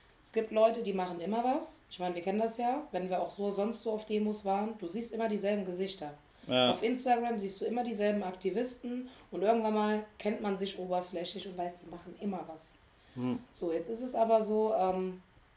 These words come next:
Speaker 1: das war dann auf dieser Veranst-, also auf, auf dieser Demo waren wir ja fünfzehntausend, wobei ich das gefühlt vielleicht drei oder vierhundert Leute regelmäßig die Jahre davor immer an der Demo teilnehmen.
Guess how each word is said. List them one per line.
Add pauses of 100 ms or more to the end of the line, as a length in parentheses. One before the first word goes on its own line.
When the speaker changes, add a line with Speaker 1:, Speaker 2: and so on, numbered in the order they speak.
(800)
Speaker 1:
das
war
dann
auf
dieser
Veranst-,
also
auf, (160)
auf
dieser
Demo
waren
wir
ja
fünfzehntausend, (920)
wobei
ich
das
gefühlt (420)
vielleicht
drei
oder
vierhundert
Leute (140)
regelmäßig
die
Jahre
davor
immer
an
der
Demo
teilnehmen.